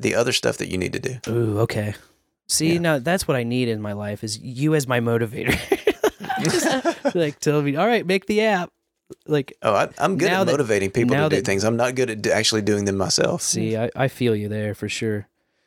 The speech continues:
Speaker 2: Um, I only had one last question on my notes, uh, now that I'm looking 'em over here. And, uh, d-,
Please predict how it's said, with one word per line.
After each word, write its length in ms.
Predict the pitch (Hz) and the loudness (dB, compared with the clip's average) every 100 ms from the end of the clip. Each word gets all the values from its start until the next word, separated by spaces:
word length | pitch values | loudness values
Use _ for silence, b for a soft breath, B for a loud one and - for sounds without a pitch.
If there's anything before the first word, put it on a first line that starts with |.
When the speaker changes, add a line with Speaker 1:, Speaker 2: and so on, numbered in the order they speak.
| _ _ - | _ _ -2
Speaker 2:
Um, 520 | 120 113 107 104 107 _ | 0 2 0 -2 -6 _
I 80 | 117 | 0
only 200 | 165 180 | 2 2
had 120 | 131 | 2
one 180 | 113 147 | 2 2
last 280 | 151 135 131 | 2 0 -2
question 320 | - 127 - | -2 -4 -2
on 40 | 117 | -4
my 100 | 107 | -2
notes, 420 | 113 120 113 - | -2 -2 0 -2
uh, 220 | - - 117 | -4 -6 -2
now 140 | 123 | 0
that 80 | 117 | 0
I'm 140 | 110 | 0
looking 200 | 113 - | 0 2
'em 100 | 113 | 4
over 220 | 113 117 107 | 4 4 4
here. 240 | 104 107 - - - | 2 -2 -6 -10 -4
And, 300 | 113 107 117 | -2 -2 -2
uh, 320 | 107 107 110 - b b b b b 123 | -2 -2 -6 -10 b b b b b -10
d-, 200 | 120 | -6